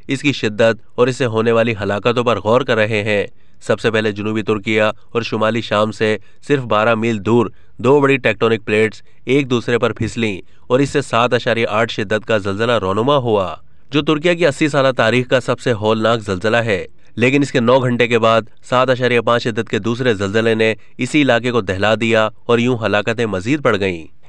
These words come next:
इस जमन में जलजलों की मुमताज माहिर और बोस्टन यूनिवर्सिटी से वाबस्ता डॉक्टर राशिल क्रोम्बी ने बताया है कि तुर्की टेक्टोनी लिहाज से बहुत सरगर्म इलाका है। मसलन ये जलजला शुमाली अनातोलिया फॉल्ट और मशरकी अनातोलिया फॉल्ट की वजह से रोनुमा हुआ और इन दोनों के दरमियान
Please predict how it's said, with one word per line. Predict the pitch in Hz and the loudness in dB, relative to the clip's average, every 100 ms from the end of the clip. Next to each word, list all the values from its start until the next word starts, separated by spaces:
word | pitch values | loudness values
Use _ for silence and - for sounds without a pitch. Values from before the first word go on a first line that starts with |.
| - | -2
इस | 156 | 0
जमन | 151 160 190 | 4 2 2
में | 175 | 2
जलजलों | 143 143 160 | 2 2 0
की | 151 | 0
मुमताज | 127 110 120 110 | -2 0 0 0
माहिर | 110 110 117 95 - - | -2 2 0 0 -6 0
और | 120 | 2
बोस्टन | 113 113 135 117 | 2 0 -2 -2
यूनिवर्सिटी | 110 110 - 110 | 0 -2 -2 -6
से | |
वाबस्ता | 104 104 107 104 113 107 - - - | 0 2 2 0 0 0 -4 -10 0
डॉक्टर | 127 160 143 | 2 2 2
राशिल | 131 143 147 | 2 2 0
क्रोम्बी | 139 127 131 | 4 4 2
ने | 131 | 2
बताया | 110 101 107 113 | 2 2 2 4
है | 113 110 - - | 2 0 -2 -8
कि | 120 | -4
तुर्की | 120 117 123 | -2 0 0
टेक्टोनी | 110 110 98 113 113 | 2 0 2 0 2
लिहाज | 101 107 113 | 0 0 -2
से | 123 | -2
बहुत | 101 110 110 | -2 -2 -2
सरगर्म | 110 101 113 107 | -2 0 0 0
इलाका | 92 92 120 | -2 -2 -2
है। | 117 92 - - - | 0 -2 -2 -14 -4
मसलन | 123 131 165 175 | -2 2 2 0
ये | |
जलजला | 143 135 147 147 | 0 0 2 0
शुमाली | 135 117 123 | 2 2 2
अनातोलिया | 120 113 113 110 113 | 2 2 0 2 0
फॉल्ट | 113 113 110 - - | 2 2 2 -6 -6
और | 117 113 | 0 2
मशरकी | 107 - 127 123 | 0 0 -4 -4
अनातोलिया | 131 107 107 110 113 | -4 -2 0 0 0
फॉल्ट | 107 107 107 | 0 -2 -2
की | 117 | -4
वजह | 98 101 | -2 -2
से | 107 110 | -2 -2
रोनुमा | 95 101 113 | -2 0 0
हुआ | 107 110 107 107 - - | 2 2 2 0 -6 -2
और | 120 | 0
इन | 120 | 0
दोनों | 101 107 110 | 0 0 0
के | |
दरमियान | 104 101 104 107 | -2 -2 0 0